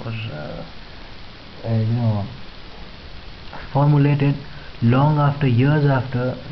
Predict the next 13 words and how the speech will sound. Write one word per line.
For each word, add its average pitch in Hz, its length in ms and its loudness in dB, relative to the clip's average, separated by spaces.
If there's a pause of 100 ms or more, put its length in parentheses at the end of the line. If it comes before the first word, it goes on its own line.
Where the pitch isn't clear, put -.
the 123 80 -2 (100)
first 131 240 0
two 135 80 0
laws 120 340 2
were 120 240 0
already 120 540 0 (140)
in 123 100 -2
existence. 113 480 0 (420)
Therefore, 127 280 4
it 123 60 2
is - 60 -2
called 127 300 2
the 123 240 2